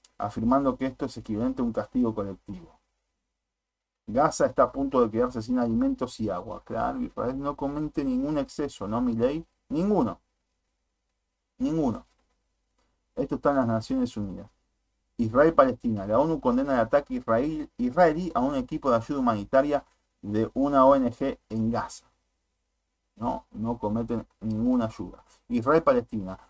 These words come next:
Continúa bloqueado la ayuda hacia el norte de Gaza en medio de la hambruna. Todo esto para Milei no existe. Y claro, todas las protestas que hay en Israel contra Netanyahu y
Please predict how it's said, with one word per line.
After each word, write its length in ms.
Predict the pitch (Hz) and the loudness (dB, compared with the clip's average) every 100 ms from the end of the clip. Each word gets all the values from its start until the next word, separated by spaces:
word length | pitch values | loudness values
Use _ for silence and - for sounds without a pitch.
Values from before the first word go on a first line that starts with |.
| _ | _
Continúa 500 | - 123 247 151 160 | 0 2 2 2 2
bloqueado 500 | 143 120 - 147 147 | 4 2 2 4 4
la 80 | 127 | 4
ayuda 320 | 110 135 139 | 0 0 2
hacia 200 | 123 - | 2 0
el 60 | 107 | 0
norte 260 | 127 135 113 | 0 2 0
de 100 | 120 | 2
Gaza 380 | 139 - 123 - | 2 2 -4 -2
en 180 | 113 | -2
medio 260 | 120 - 120 | 0 2 2
de 60 | 110 | 0
la 80 | |
hambruna. 400 | 98 104 104 80 - _ _ _ - | -2 -4 -6 -10 -18 _ _ _ -4
Todo 380 | 156 165 143 135 | 2 6 6 4
esto 440 | 151 - 139 135 | 0 -2 -2 -2
para 240 | - 107 101 | 0 0 0
Milei 440 | 107 117 123 120 - | 0 2 0 0 -6
no 120 | 110 | -6
existe. 480 | 104 101 - - - _ - _ _ | -6 -12 -14 -18 -20 _ -20 _ _
Y 120 | 117 | -4
claro, 360 | 113 165 107 101 _ _ - _ _ - 117 117 _ _ _ _ | 6 8 6 0 _ _ -20 _ _ -8 -6 -6 _ _ _ _
todas 260 | - 185 170 | 4 8 8
las 160 | 143 - | 6 0
protestas 520 | 131 151 170 160 - | -2 0 2 0 0
que 140 | 147 | 0
hay 280 | 147 151 151 | 0 2 0
en 180 | 147 147 | 0 -2
Israel 320 | 139 151 160 | 0 2 2
contra 300 | 156 147 139 | 0 -2 -2
Netanyahu 800 | 139 135 147 156 180 180 349 349 | -4 -2 -2 2 0 0 -4 -4
y 140 | - | -4